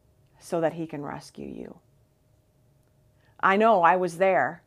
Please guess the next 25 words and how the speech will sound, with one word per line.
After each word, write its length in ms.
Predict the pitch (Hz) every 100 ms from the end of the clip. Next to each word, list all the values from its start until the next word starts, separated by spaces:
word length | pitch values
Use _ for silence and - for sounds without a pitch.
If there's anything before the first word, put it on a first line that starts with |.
| _
right? 360 | - 170 175 _ _ _ -
I 160 | 214 240
didn't 260 | 254 208
want 200 | 202 208
to 40 | 190
give 240 | 185 180
up 280 | 185 165 - _ _ -
my 200 | 180 175
own 240 | 175 170
will. 340 | 175 170 165 - _ _ _ _
I 140 | 208 233
didn't 300 | 269 254 -
want 400 | 196 208 214 -
to 140 | 220
surrender 760 | - - 185 190 220 233 202 185 _ _ _ _ _ _ _ _ _
the 100 | 196
decisions 600 | 196 185 269 254 226 196
that 140 | 185
I 220 | - 220 233
wanted 300 | 214 190 180
to 80 |
make 200 | 190 214
in 120 | 185 165
my 100 | 160
life. 300 | 165 165